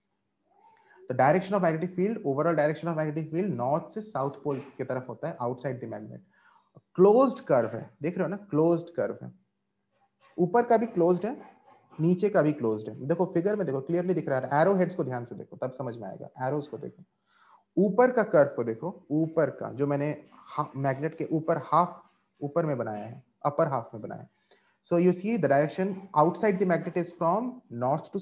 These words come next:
south, inside the magnet it is from south to north। Similarly look at the figure half below, below, bottom half, उसको भी देखो, the direction of magnetic field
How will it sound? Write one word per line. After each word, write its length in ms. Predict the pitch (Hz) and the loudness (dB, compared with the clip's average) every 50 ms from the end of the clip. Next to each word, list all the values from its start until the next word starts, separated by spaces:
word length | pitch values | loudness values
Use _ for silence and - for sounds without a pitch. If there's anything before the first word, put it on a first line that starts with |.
| - 196 | -4 -4
south, 180 | 190 226 - - - _ _ - - _ - | -4 -4 -6 -8 -14 _ _ -20 -20 _ -4
inside 480 | 147 156 170 165 - 233 240 254 208 185 | 0 0 0 2 2 2 2 2 2 2
the 100 | 196 165 151 | 2 2 2
magnet 320 | 139 123 - 156 147 135 | 2 0 0 -4 -4 -4
it 140 | 135 131 139 | -6 -6 -8
is 100 | 143 - | -10 -8
from 180 | - 156 165 | -8 -8 -8
south 380 | 156 - - 151 131 143 143 143 - | -8 -4 -2 0 0 0 0 -4 -8
to 100 | - 139 | -10 -8
north। 240 | 123 110 107 107 - _ _ _ _ _ _ _ _ _ - 214 | -6 -8 -8 -10 -14 _ _ _ _ _ _ _ _ _ -2 0
Similarly 320 | 214 233 240 233 196 185 170 | 2 4 6 6 6 6 6
look 120 | 185 185 208 | 6 4 4
at 140 | 196 180 - | 2 0 -2
the 100 | 196 190 - | -2 -2 0
figure 260 | 170 170 175 175 170 - - - - - - - 165 | 2 2 2 2 0 -2 -8 -14 -18 -16 0 4 4
half 160 | 170 180 180 - - - - - - - 127 139 | 6 6 4 0 -6 -14 -16 -18 -16 -4 -2 2
below, 220 | 160 156 127 107 - - - _ - - 123 | 2 2 2 0 -2 -8 -14 _ -14 -6 -4
below, 200 | 143 147 135 120 110 120 | -2 0 0 -2 0 0
bottom 260 | 147 160 208 196 170 | 0 2 2 0 0
half, 180 | 131 135 107 107 - _ _ _ _ _ _ - | 0 -2 -4 -6 -10 _ _ _ _ _ _ -18
उसको 280 | 196 - - - 233 220 | -18 -14 -4 -2 0 0
भी 100 | 226 190 | 0 0
देखो, 400 | 147 - - - 156 - - - - _ _ _ 139 | -2 -2 -2 -4 -4 -6 -6 -10 -16 _ _ _ 0
the 140 | 127 135 123 | 0 2 4
direction 460 | 139 143 147 160 160 - - 185 180 - - - - 139 | 6 4 4 4 2 -2 -4 -6 -6 -6 -8 -8 0 2
of 200 | 151 160 - - 160 | 2 2 2 0 -2
magnetic 480 | 151 147 139 135 151 151 - 180 175 - - _ 147 | 0 0 0 -2 -4 -4 -4 -4 -6 -6 -8 _ -4
field 440 | 139 135 139 143 160 165 165 - | -2 -2 -2 -2 -2 -2 -4 -6